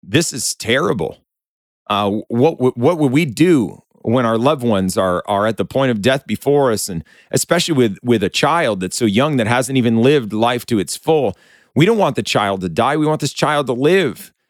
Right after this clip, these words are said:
All the, all the thoughts that are going through our minds, all the emotions that are attached to it, and the despair that seems to fall over us, and we drop down on our knees and say, "Oh God, if you can do something." That's kind of the heart that Jairus had right now. "If you can do something, please do something."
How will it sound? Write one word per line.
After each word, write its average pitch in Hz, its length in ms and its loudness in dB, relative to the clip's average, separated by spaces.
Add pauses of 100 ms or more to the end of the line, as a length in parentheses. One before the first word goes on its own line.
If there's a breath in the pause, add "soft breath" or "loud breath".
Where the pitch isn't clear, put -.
(160)
All 165 200 2
the, 147 260 0
all 156 160 2
the 139 80 2
thoughts 156 440 0
that 143 80 -6
are 127 60 0
going 139 200 2
through 135 160 0
our 123 100 0
minds, 139 480 0
all 135 160 2
the 123 80 -2
emotions 139 640 2
that 135 120 2
are 131 80 2
attached 131 560 -2
to 131 180 2
it, 131 200 2
and 110 220 2
the 113 80 4
despair 147 720 0
that 131 160 -4
seems 135 260 -2
to 123 100 -6
fall 131 320 0
over 135 320 2
us, 127 180 0
and 113 80 -4
we 113 80 2
drop 131 400 0
down 139 260 0
on 127 120 0
our 123 100 0
knees 135 380 2
and 123 180 0
say, 127 300 2
"Oh 151 240 2
God, 147 340 0
if 127 100 -6
you 151 140 2
can 127 220 -2
do 147 200 2
something." 139 680 -2 (600)
That's 131 160 -4
kind 143 200 0
of 139 60 2
the 120 100 0
heart 117 240 0
that 95 160 -4
Jairus 107 380 0
had 95 180 0
right 92 140 -2
now. 95 100 -2
"If 90 80 -6
you 180 160 4
can 170 140 -4
do 156 140 2
something, 147 520 -2
please 160 420 2
do 156 300 2
something." 113 640 -4